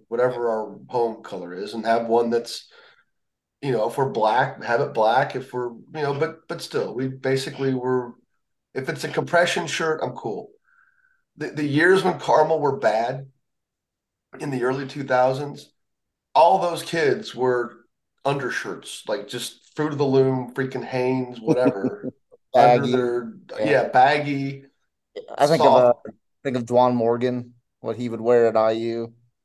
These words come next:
Speaker 1: Well, Juwan Morgan wasn't soft.
Speaker 2: No.
Speaker 1: Th-, and I realize there's been a lot of really great players who wore, Patrick Ewing coming to mind, of, of a guy that I grew up watching.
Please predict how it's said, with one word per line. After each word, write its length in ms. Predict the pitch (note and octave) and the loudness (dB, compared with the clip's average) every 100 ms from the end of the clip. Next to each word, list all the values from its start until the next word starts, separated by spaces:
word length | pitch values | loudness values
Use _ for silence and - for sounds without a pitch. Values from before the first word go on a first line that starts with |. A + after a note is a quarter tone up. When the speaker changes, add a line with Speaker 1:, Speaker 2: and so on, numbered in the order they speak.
| _ | _
Speaker 1:
Well, 280 | E3 E3+ C#3+ | 0 2 2
Juwan 260 | D3 E3+ | 2 2
Morgan 300 | D3 C3 A2 F#2+ | 2 0 -2 -6
wasn't 240 | F#2 - | -12 -16
soft. 460 | - - - - - _ _ _ _ _ _ | -12 -10 -10 -14 -20 _ _ _ _ _ _
Speaker 2:
No. 160 | A#2+ - - - - _ _ _ - - _ - | -10 -10 -8 -10 -12 _ _ _ -20 -20 _ -10
Speaker 1:
Th-, 260 | G3+ G3+ - _ | -10 -10 -14 _
and 140 | D3+ D3+ | 0 2
I 40 | |
realize 480 | D#3 D#3+ D3+ C#3+ C3+ | 2 2 2 2 0
there's 140 | C3+ | -6
been 120 | C3 B2+ | -6 -6
a 20 | |
lot 320 | A2+ A2+ A#2 | -4 -2 -2
of 240 | A#2+ A2+ - | -4 -10 -16
really 200 | A#2 A2+ | -14 -14
great 260 | A2 A2+ A2 | -8 -8 -8
players 340 | A#2+ G2 G2+ | -6 -6 -6
who 120 | G#2 G2 | -8 -10
wore, 400 | G2 G2 F#2+ - _ _ _ _ _ _ - | -10 -10 -12 -18 _ _ _ _ _ _ -4
Patrick 340 | A2+ - G2 | -4 -4 -12
Ewing 360 | G#2+ G2+ G2 F#2 | -8 -6 -6 -10
coming 240 | - F#2+ | -14 -10
to 60 | F#2 | -10
mind, 320 | F2+ E2+ D#2+ - _ _ _ _ _ _ _ _ _ _ _ _ - | -10 -14 -16 -20 _ _ _ _ _ _ _ _ _ _ _ _ -8
of, 160 | A2+ | -8
of 180 | - G#2 | -8 -10
a 40 | G2+ | -6
guy 260 | A2 G#2+ | -4 -4
that 120 | G#2 G#2 | -4 -4
I 140 | G2+ | -6
grew 300 | G2 G2 F#2 | -6 -10 -10
up 80 | - | -8
watching. 500 | F#2 D#2+ - C2+ | -10 -8 -12 -14